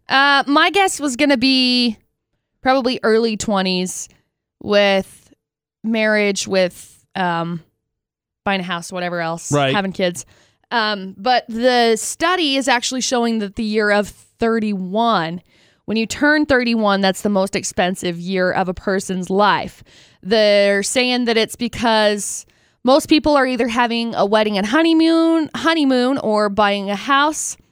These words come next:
Speaker 1: or having a baby, or doing two of those or all three of 'em.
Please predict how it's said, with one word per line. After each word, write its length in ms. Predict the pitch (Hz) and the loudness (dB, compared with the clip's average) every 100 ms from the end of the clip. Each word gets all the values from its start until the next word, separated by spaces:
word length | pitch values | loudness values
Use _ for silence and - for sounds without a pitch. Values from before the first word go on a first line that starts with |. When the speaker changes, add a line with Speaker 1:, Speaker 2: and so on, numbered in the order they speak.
| _ _ _ _ _ _ - - | _ _ _ _ _ _ -18 -2
Speaker 1:
or 320 | 240 233 226 | 2 4 4
having 300 | 240 233 226 | 2 0 0
a 40 | 202 | 2
baby, 520 | 240 233 220 208 202 | 2 2 0 -2 -2
or 200 | 196 196 | 0 0
doing 400 | 196 202 202 185 - _ _ _ - | 0 -2 -2 -4 -10 _ _ _ 0
two 240 | 294 302 | 4 4
of 120 | 233 | 4
those 220 | 220 208 208 | 4 4 2
or 100 | 202 | 2
all 160 | 190 | 2
three 260 | - 196 175 | 0 -2 0
of 100 | 139 | -2
'em. 200 | 104 | -6